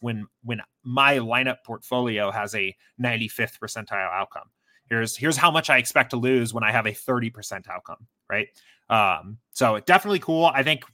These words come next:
there's, there's probably some creative things we could do there. Um,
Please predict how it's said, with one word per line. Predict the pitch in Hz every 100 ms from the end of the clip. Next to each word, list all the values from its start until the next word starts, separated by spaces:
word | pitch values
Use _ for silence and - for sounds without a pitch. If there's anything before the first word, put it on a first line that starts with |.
| -
there's, | 139 123 -
there's | 135 131
probably | 151 147 143
some | 131 143
creative | 127 143 135 127
things | 139 123
we | 127
could | 120
do | 131 131
there. | 135 131 131 - _ -
Um, | 117 113 104 101 120